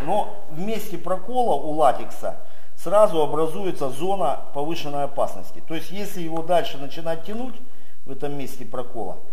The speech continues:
вот, он начинает тянуться и достаточно легко разрывается. Вот. Причём этот прокол, его можно не заметить сразу, и вот этот вот латексный разрыв,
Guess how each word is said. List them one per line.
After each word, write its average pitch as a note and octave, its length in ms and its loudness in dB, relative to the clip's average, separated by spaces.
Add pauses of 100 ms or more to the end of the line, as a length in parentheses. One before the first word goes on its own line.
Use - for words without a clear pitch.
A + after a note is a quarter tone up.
(280)
вот, B2 400 0
он A3 180 0
начинает F#3 560 0
тянуться G3 420 0
и D#3+ 60 -2
достаточно E3 540 0
легко D3+ 280 0
разрывается. B2 760 0 (680)
Вот. C3+ 240 -2
Причём A#3+ 340 -2
этот G#3+ 260 0
прокол, A#3+ 500 0
его F#3+ 140 0
можно F#3+ 280 0
не F#3 120 0
заметить F#3+ 500 0
сразу, A3 420 0 (160)
и D3 80 -2
вот F3+ 160 -2
этот F3 240 -2
вот E3 320 0 (100)
латексный E3+ 500 0
разрыв, A3 480 0